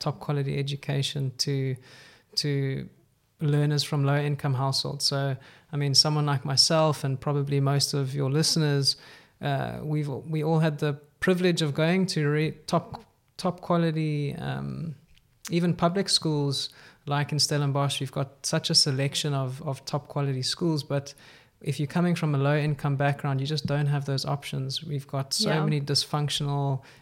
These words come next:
Speaker 1: your options are basically to go to a dysfunctional school in your area. And, um, so Werner and a, and a couple of his colleagues, he then,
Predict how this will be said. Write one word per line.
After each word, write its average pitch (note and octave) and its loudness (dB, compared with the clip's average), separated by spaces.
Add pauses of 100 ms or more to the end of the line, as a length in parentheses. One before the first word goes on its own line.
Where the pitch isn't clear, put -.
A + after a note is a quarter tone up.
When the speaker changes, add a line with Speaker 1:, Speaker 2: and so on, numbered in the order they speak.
Speaker 1:
your D3 -2
options E3+ 2
are C#3 4
basically C3+ 0
to - -6
go C#3+ 0
to C#3 -2
a - -2
dysfunctional C3+ -2
school C3+ -2 (300)
in C#3+ 2
your C3+ 2
area. C3+ -2
And, C#3 0
um, C3+ -2 (180)
so C#3 -4 (180)
Werner D3+ 0
and C#3+ 0
a, C#3 -2
and D3 -4
a - -6
couple D3 -2
of C#3 0
his C3+ -2
colleagues, D#3+ 0 (480)
he F#3 2
then, D#3+ 2